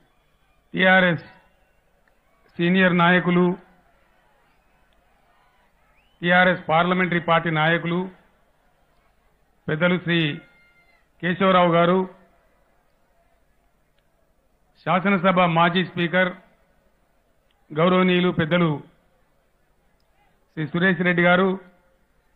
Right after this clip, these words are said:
యువ నాయకులు, నిజామాబాద్ జిల్లా నుంచి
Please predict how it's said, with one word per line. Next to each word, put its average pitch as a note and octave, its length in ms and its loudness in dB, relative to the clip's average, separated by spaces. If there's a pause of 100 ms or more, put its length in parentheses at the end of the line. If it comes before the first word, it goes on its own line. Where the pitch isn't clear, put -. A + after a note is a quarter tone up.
(1800)
యువ F3 140 0
నాయకులు, G3 520 2 (1800)
నిజామాబాద్ F#3 600 0
జిల్లా F#3+ 220 0
నుంచి F#3 340 -2